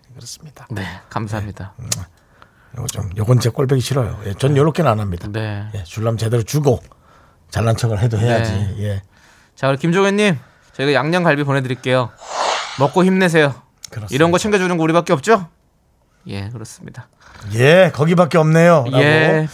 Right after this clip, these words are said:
Speaker 1: 김종현님이
Speaker 2: 네.
Speaker 1: 똑같은 말투로 남창희 씨께 보내드렸습니다.
Speaker 2: 이은희님,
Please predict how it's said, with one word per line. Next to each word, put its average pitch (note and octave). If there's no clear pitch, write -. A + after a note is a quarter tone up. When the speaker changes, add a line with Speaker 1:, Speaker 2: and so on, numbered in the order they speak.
Speaker 1:
김종현님이 A#2
Speaker 2:
네. A2
Speaker 1:
똑같은 C#3+
말투로 G#2
남창희 G#2+
씨께 -
보내드렸습니다. -
Speaker 2:
이은희님, F3+